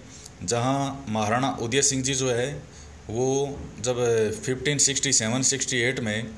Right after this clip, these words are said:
चित्तौड़ का जो तीसरा साका हुआ था, तो जयमल और पत्ता को चित्तौड़ का किला सौंप करके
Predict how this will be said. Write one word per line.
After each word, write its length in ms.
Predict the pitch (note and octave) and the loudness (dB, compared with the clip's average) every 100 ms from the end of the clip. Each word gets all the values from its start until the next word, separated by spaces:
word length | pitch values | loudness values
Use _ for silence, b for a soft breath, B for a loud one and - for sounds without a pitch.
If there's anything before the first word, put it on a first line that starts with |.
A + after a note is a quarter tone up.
| - | -10
चित्तौड़ 440 | - B2 B2+ C3 | -4 -2 0 2
का 120 | C3+ | 2
जो 100 | B2 B2+ | 0 0
तीसरा 320 | C3+ C3 C#3 | 0 2 2
साका 280 | A2+ G2 B2+ | 2 0 2
हुआ 160 | A#2+ | 0
था, 140 | G2 G2+ C3 - B B B B B B B - | 0 -2 -6 -12 B B B B B B B -4
तो 400 | G#2 G2 F#2+ F#2+ F#2 | -2 0 -2 -4 -6
जयमल 480 | F2+ A#2 B2+ C#3+ | 0 2 4 2
और 140 | C#3 C3 | 2 0
पत्ता 280 | A#2+ A#2 C#3+ | -2 0 0
को 160 | C3+ C3 B2+ C3 - - | 2 0 0 -2 -8 -6
चित्तौड़ 380 | B2 - C3 C3+ | -4 0 0 2
का 120 | C3+ | -2
किला 280 | A#2+ A#2+ B2+ | -2 0 2
सौंप 280 | - G#2+ G#2 | 2 0 0
करके 320 | A2 G#2+ F2+ | -2 0 -4